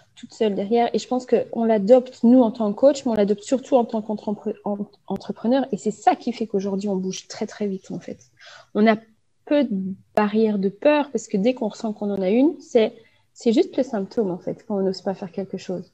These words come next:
OK, soit on assume d'avoir symptôme et de, on est OK de rester bloqué, soit on descend, on va voir et on transforme derrière.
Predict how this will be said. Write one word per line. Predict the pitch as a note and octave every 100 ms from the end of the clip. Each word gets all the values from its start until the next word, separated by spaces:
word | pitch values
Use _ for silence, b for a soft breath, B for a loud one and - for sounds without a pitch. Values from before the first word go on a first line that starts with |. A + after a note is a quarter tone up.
| -
OK, | G#3+ - F#3 F#3 b b
soit | - - C4 A#3+
on |
assume | F#3+ F3+ - G3+
d'avoir | F#3+ F#3+
symptôme | - G3 - G3+ F#3+
et | F#3+
de, | F3+ -
on | G3 G3
est |
OK | F#3+ F#3+
de | F#3
rester | F#3+ -
bloqué, | F3+ F3+ - A#3+ B B B -
soit | - A4+ -
on | A#3+
descend, | G3+ G3 A3+ B3
on |
va | F#3+ G3
voir | G3 A3+ G3+
et |
on | G3+
transforme | F#3 F#3+ F3 F#3 F3+
derrière. | F3+ F#3+ G3+ -